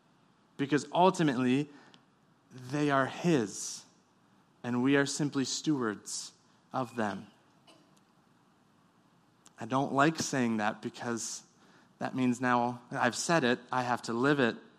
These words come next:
with my kids. But it needs to be said.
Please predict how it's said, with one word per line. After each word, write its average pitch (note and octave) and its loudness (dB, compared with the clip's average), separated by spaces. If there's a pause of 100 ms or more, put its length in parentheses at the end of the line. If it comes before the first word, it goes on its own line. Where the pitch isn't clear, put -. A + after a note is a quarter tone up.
(140)
with A#2 -8
my C3 0
kids. G#2 -4 (1000)
But A#2+ -4
it A2+ -4
needs C3+ -2
to C3+ -6
be A2+ -4
said. A2+ -6